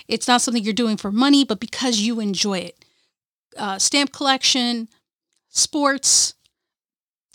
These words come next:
arts and crafts, cooking, that kind of a thing. What, what do you do recreationally?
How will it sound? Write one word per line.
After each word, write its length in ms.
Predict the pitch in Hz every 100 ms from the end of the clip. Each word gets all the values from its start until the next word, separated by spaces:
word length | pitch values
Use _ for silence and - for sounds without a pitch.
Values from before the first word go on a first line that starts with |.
| _ _
arts 240 | 262 262 269
and 100 | 233
crafts, 380 | 254 240 233
cooking, 580 | - 294 - 269 262 240 - _ _ -
that 180 | 269 269
kind 260 | 254 240
of 80 | 226
a 60 | 208
thing. 340 | - 165 -
What, 320 | 220 302 311
what 120 | 311 320
do 100 | 330
you 80 |
do 240 | 277 262 240
recreationally? 880 | 220 220 226 208 190 185 - -